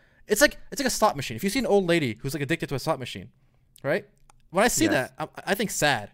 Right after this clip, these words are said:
Speaker 1: I don't think, "Well, can't fault her. She's doing that. She's jogging for fun."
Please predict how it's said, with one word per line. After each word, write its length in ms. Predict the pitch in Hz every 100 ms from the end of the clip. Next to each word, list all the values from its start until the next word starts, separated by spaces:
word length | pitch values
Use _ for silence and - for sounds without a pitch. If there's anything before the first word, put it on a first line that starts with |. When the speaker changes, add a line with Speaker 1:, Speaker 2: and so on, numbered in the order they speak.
| _
Speaker 1:
I 60 | 156
don't 160 | 208
think, 180 | 208 165 -
"Well, 360 | 196 233 - _ _ -
can't 220 | 170 -
fault 240 | 247 262
her. 240 | 214 202 - -
She's 240 | - 175
doing 220 | 180 175
that. 400 | 208 240 226 - _ _ _
She's 220 | - 170
jogging 440 | 185 208 214 220
for 120 | 208 208
fun." 320 | 220 220